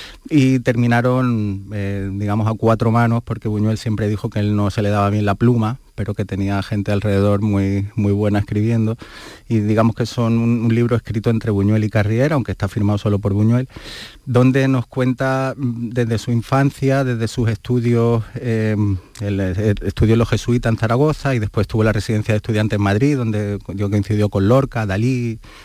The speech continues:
y eso es más conocido, con Alberti,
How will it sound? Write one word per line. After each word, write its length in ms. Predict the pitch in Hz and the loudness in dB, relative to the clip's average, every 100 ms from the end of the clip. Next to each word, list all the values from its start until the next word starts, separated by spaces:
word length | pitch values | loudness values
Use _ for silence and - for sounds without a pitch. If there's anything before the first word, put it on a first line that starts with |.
| - | -20
y 180 | - 101 | -10 -8
eso 260 | 98 - 104 | -8 -6 -6
es 140 | 95 90 - | -6 -10 -12
más 240 | - 101 - | -4 -2 -2
conocido, 580 | 110 104 - 139 135 135 - - - - - - | 0 0 0 0 0 -2 -12 -14 -14 -14 -18 -8
con 120 | 87 | -4
Alberti, 560 | 90 113 135 - 123 | 0 2 2 0 -6